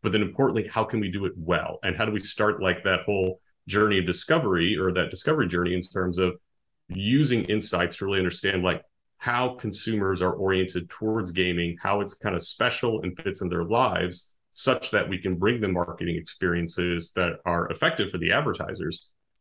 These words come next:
but also fulfilling for the game players and doesn't, you know, take away from the experience they're trying to get from that. So the genesis of the book then, and, you know, again, I think the subtitle is something rather long in terms of, like,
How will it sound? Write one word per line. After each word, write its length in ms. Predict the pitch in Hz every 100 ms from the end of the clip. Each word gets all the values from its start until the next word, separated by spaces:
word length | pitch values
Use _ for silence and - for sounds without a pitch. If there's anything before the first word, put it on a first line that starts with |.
| 131
but 140 | 113 -
also 480 | 113 127 131 98 92
fulfilling 520 | 95 92 107 98 90 -
for 180 | 95
the 80 | 87
game 340 | 85 92 87 80
players 440 | 147 127 107 101
and 180 | 101 90
doesn't, 340 | 98 92 87
you 100 | 95
know, 120 | 92
take 260 | 87 107 92
away 360 | 95 101 95 -
from 120 | 95
the 60 | 85
experience 480 | - - 92 87 -
they're 120 | 87
trying 240 | - 87
to 60 | 82
get 200 | 90 -
from 120 | -
that. 260 | - - -
So 360 | 104 95 87 - - - -
the 120 | 110
genesis 500 | 92 127 139 - 107
of 60 | 101
the 60 | 87
book 180 | 123 -
then, 300 | 98 90 90
and, 160 | 87 80
you 60 |
know, 120 | 90
again, 180 | 87 92
I 80 | 87
think 160 | 90 87
the 60 |
subtitle 600 | - 98 87 90 90 87
is 200 | 87 85
something 260 | - 90 92
rather 240 | 90 90
long 340 | 87 90 90 87
in 80 | 80
terms 260 | 95 90
of, 100 | 87
like, 260 | 90 87